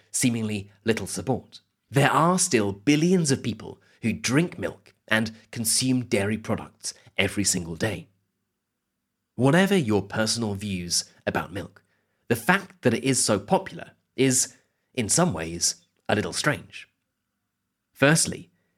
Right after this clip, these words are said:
humans are the only species on Earth that drinks the milk of another animal. Plenty of other animals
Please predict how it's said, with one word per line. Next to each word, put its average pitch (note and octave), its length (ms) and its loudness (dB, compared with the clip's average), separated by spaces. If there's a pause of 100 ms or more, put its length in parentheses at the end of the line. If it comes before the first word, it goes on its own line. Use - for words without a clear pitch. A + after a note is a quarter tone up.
humans F3+ 640 2 (240)
are B2+ 120 4
the A#2+ 200 -2
only D#3+ 320 0
species G#2 680 -2
on F2+ 240 -6
Earth - 440 -4 (300)
that - 180 0
drinks C3+ 340 0
the A#2+ 100 -4
milk F2+ 340 -8 (240)
of - 160 -2
another F2 340 -6
animal. G#2+ 380 -4 (1080)
Plenty E3 340 2
of C#3 60 2
other A#2+ 200 2
animals F#2+ 540 -4